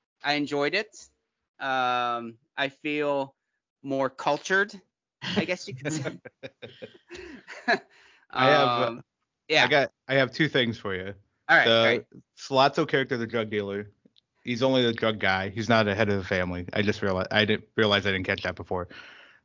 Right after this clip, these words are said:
Speaker 1: Okay.
Speaker 2: But the other thing is, Sofia Coppola played two, another part in this trilogy. Do you know what it is?
Speaker 1: Oh, uh, wasn't she, uh,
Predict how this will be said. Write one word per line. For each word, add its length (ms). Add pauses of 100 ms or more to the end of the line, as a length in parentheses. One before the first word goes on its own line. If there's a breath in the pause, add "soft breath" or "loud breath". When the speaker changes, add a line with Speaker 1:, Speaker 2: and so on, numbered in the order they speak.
Speaker 1:
Okay. 280
Speaker 2:
But 280 (160)
the 140
other 140
thing 220
is, 320 (1000)
Sofia 380
Coppola 600 (120)
played 520 (100)
two, 300
another 360
part 320
in 140
this 160
trilogy. 640 (100)
Do 80
you 60
know 120
what 120
it 100
is? 160
Speaker 1:
Oh, 640 (100)
uh, 480 (100)
wasn't 400
she, 560 (180)
uh, 580